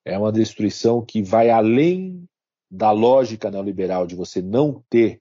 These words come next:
a saúde como direito público. Ela busca destruir o sus naquilo que o sus construiu outros pilares, porque o, o sus é uma plataforma de cidadania. O sus, através dos seus conselhos locais, suas conferências, criou espaços de participação social, popular,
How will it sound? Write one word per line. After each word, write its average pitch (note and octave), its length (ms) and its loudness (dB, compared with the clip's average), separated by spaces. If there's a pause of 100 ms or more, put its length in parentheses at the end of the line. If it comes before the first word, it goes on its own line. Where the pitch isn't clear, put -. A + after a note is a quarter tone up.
a - 120 -8
saúde F#2+ 400 -4
como F#2 220 -10
direito F2+ 380 -4
público. D3+ 380 -2 (120)
Ela - 200 -6
busca B2 340 -2
destruir A2+ 320 -4
o G#2 160 -2
sus C#3+ 300 -4
naquilo B2 280 -4
que A2+ 120 -8
o - 20 -6
sus C3 240 -6
construiu A#2 560 -2
outros C3 460 2
pilares, E2+ 580 -4
porque - 200 -2
o, A#2 200 0
o G#2+ 40 -2
sus C#3+ 600 0
é - 40 -4
uma D3+ 80 -6
plataforma E3 580 -2
de E3 100 -8
cidadania. E3+ 800 -2 (100)
O - 80 -10
sus, - 680 2
através F#2+ 300 0
dos - 140 -12
seus - 140 -6
conselhos G2 460 -4
locais, - 680 -2
suas - 220 -8
conferências, F2+ 1200 -4 (560)
criou A#2 420 4
espaços G2+ 800 -2
de F2 140 -14
participação - 1160 -6
social, F#2+ 800 -2
popular, F#2+ 600 -2